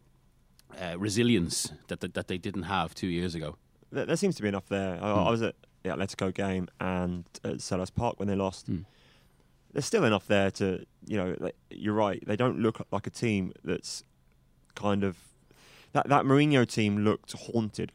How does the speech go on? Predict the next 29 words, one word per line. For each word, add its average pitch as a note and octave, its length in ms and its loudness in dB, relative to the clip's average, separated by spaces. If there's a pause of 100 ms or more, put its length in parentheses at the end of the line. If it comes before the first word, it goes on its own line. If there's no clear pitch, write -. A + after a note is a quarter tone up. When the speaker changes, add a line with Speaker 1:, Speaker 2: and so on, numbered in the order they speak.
Speaker 1:
Yeah, A2 260 0
yeah. - 60 -4
But G2 260 6
there F#2+ 100 6
was D3+ 120 6
Speaker 2:
Um, F2 40 0
Speaker 1:
so E3 140 6
many B2+ 180 6
issues F#2+ 260 0
going E2+ 220 -2
on D#2+ 180 0
there. D2 220 -8 (100)
And A#2 160 0
again, G#2+ 400 0 (180)
you E2 80 -10
know, D2 160 -12 (840)
um, F2+ 380 -4 (180)
<laughs> - 460 -12
also, A#2 440 2 (560)
C-, - 140 -10
Conte C#3 420 2
isn't A2 300 0
as, F#2+ 220 -4
um, F2 520 -4 (540)
how G#2+ 80 -14
to - 100 -16
put - 200 -12
this - 140 -14
delicate, E2+ 320 -14